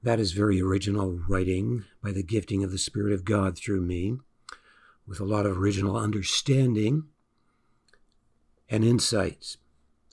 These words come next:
that answers many hard questions. And you will find that much of the print is highlighted in red, which are links to very profound and amazing YouTube videos that highly verify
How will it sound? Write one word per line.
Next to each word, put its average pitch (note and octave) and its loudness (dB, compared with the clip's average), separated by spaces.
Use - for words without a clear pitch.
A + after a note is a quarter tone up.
that A#2+ 2
answers B2+ 4
many C#3 4
hard C#3 2
questions. - -4
And G#2+ -2
you B2 2
will C3+ 4
find D#3 4
that C3 2
much C3 2
of B2 0
the B2 2
print B2 4
is G2 -4
highlighted A#2 0
in F#2 -2
red, F2+ 2
which A#2+ 4
are A#2+ -2
links - -2
to A#2 -4
very F#2+ 0
profound F2 -2
and F2+ -4
amazing F2+ -2
YouTube G2 -2
videos E2+ -6
that G2+ -4
highly F#3 4
verify E2+ -2